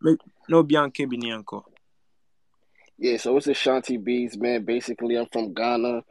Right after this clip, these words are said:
Speaker 2: based out in New York City. Um, basically, what I'm a designer, and I'm basically pushing out the, uh, the Ghana man through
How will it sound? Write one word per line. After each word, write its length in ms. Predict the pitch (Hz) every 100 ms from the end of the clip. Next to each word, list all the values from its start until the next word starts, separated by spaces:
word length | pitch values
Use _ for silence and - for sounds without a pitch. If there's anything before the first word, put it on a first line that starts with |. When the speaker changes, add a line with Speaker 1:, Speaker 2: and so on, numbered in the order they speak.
| - _ _ -
Speaker 2:
based 320 | 117 113 120
out 180 | 117 113
in 120 | 107
New 140 | 113
York 300 | 110 113 110
City. 440 | - 123 113 117 - _ _ _ -
Um, 240 | 107 107
basically, 460 | 104 113 104 110 107
what 140 | 104
I'm 140 | 110 110
a 60 |
designer, 560 | 101 104 107 117 113 107
and 120 | 104
I'm 120 | 101
basically 460 | 98 113 110 - 110
pushing 400 | - 120 - 117
out 240 | 117 107 - _ _ _ _ _ _ _ _ - _ -
the, 160 | 110
uh, 400 | 104 107 110 95 95 113 -
the 120 | 104
Ghana 360 | 92 120 120 113
man 240 | 113 110
through 200 | 117 110